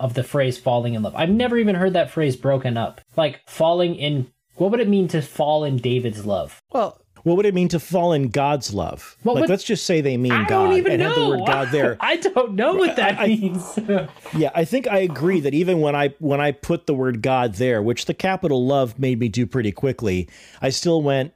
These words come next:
Speaker 3: "Yeah, well," but, I mean, it wasn't a big, uh, it was just a, eh.
Speaker 1: My mind goes to, um,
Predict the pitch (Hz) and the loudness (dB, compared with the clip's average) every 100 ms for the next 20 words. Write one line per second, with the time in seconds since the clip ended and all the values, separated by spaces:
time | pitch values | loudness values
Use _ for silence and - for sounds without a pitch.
0 | _ - 226 254 277 269 254 - _ - | _ -6 0 2 2 2 0 -4 _ -4
1 | 277 302 302 277 - _ 202 214 202 240 | 0 2 0 -4 -10 _ -4 0 0 0
2 | 311 285 285 220 156 208 180 - 113 90 | -2 0 0 0 2 0 0 -6 -4 -4
3 | 90 - 185 180 180 - - 107 92 - | -6 -4 -2 -2 -6 -6 -4 -2 -2 -6
4 | - - 156 196 247 208 165 165 165 156 | -10 -2 0 2 2 0 0 0 0 0
5 | 147 139 - - 139 127 113 113 110 107 | 0 0 -4 -2 0 2 2 0 0 -2
6 | 107 | -6